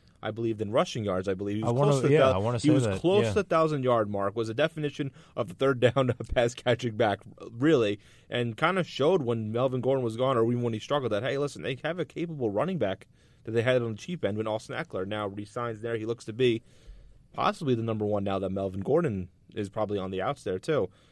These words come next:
Speaker 1: And same thing with Jason Peters. He's up there in age, but he could still, he's still a solid left tackle. Was that for Philadelphia the past couple of years. Helped them win a Super Bowl. And then Jadeveon Clowney. Uh, Se-, Seattle traded for him, did very well for them, I believe, this
Speaker 2: Yeah,
Speaker 1: past
Speaker 2: no,
Speaker 1: year.
Speaker 2: he had a good year.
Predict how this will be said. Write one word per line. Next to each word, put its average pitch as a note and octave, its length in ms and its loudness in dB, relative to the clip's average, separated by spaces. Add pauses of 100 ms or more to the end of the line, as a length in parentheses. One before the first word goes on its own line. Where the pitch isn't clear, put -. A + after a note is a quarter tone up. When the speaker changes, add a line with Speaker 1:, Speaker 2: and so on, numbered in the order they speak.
(220)
Speaker 1:
And G#2 260 -4
same B2 160 0
thing A#2 80 -2
with A2+ 80 -4
Jason A2+ 220 -4
Peters. A2+ 320 -4
He's A#2 160 -2
up A#2+ 180 0
there G#2+ 280 2 (180)
in A2 140 -2
age, G#2+ 360 -2
but A2 180 4
he A2 120 -6
could G#2+ 140 -8
still, B2 120 -2
he's A#2 140 -4
still E3+ 180 2
a - 60 0
solid G#2+ 340 -4
left F#2+ 160 -8
tackle. A2+ 380 -4
Was G2+ 180 -2
that G#2+ 160 -6
for G2+ 180 -8
Philadelphia G2+ 480 -4
the F#2 80 -8
past F#2+ 260 -8
couple G2 220 -12
of G2 60 -10
years. A2 320 -4 (380)
Helped G#2 200 -6
them A2 120 -2
win G#2 100 -2
a F#2+ 60 -4
Super A2 260 -10
Bowl. A2+ 300 0 (280)
And A#2+ 60 -6
then B2 180 -2
Jadeveon D3 300 -2
Clowney. C#3 380 -2 (420)
Uh, G2 220 0
Se-, A#2+ 300 -8
Seattle C#3 340 -2
traded C3+ 320 -4
for C#3 100 -2
him, B2+ 80 -2
did G#2 160 -2
very D3 220 2
well F#2 320 -2 (240)
for - 80 -8
them, G2+ 140 0
I F#2+ 60 -2
believe, F#2+ 260 -4
this F#2 120 -12
Speaker 2:
Yeah, B2+ 200 0
Speaker 1:
past - 100 -4
Speaker 2:
no, F3 140 2
Speaker 1:
year. A2 80 2
Speaker 2:
he D#3 80 4
had G#3 100 2
a - 20 0
good A#2 200 4
year. C3+ 200 2